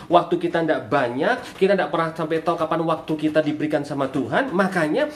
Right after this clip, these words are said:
kita harus membuat hidup kita berarti. Makanya diluncurkan sebuah pertanyaan, "Apakah arti hidupmu? Apakah arti hidup kita? Sudahkah hidup kita berarti bagi Tuhan dan bagi sesama?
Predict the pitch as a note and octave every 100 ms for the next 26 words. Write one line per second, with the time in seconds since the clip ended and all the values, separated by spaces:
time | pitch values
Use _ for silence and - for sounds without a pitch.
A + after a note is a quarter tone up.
0 | - - A#3 C4 A#3 A3+ G3+ F#3 F3 E3+
1 | D#3 D#3+ E3+ A#3+ F3 G3+ G3 A3+ C4+ -
2 | C#3+ - - - - - - - C3+ D3
3 | F3 E3+ F3 F3 G#3 A3+ G#3 G#3 G#3 G#3
4 | A3 G#3+ - - G#3+ - C4 C4 A#3+ B3
5 | C4 B3 A#3 B3+ B3+ - A#3 A3+ A2+ -
6 | - - - - - - - - G#3 G#3
7 | G#3+ F#3+ F3 D#3 C3 C3 C3 D3 C#3+ G2
8 | - - - - - - - - D#3+ D3+
9 | E3 D#3+ - A#3+ C4+ C4 - - - D#3+
10 | D3+ - C#4 - A3+ G#3+ - B2 F3 -
11 | _ _ _ - - G3 A#3 A#3+ C#4 -
12 | E3+ C3+ C#3 - F#3+ B2+ G#2 - C#3 D#3
13 | E3 F3 G3 G3 A3+ A3